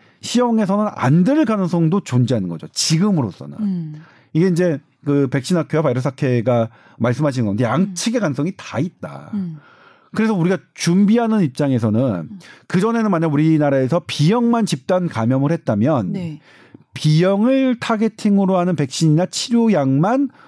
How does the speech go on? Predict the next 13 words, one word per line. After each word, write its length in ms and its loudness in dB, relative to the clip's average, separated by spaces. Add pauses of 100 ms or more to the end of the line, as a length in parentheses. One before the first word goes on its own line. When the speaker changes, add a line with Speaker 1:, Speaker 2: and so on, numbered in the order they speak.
Speaker 1:
우리가 240 0
대비하면 480 0
됐겠죠. 760 -6
Speaker 2:
네. 360 -10 (160)
Speaker 1:
그런데 380 0
지금 560 0
이렇게 280 -2
두 240 -4
가지 300 0
가능성이 440 0
Speaker 2:
음. 60 -2
Speaker 1:
공존한다면 1200 0 (420)
우리가 500 2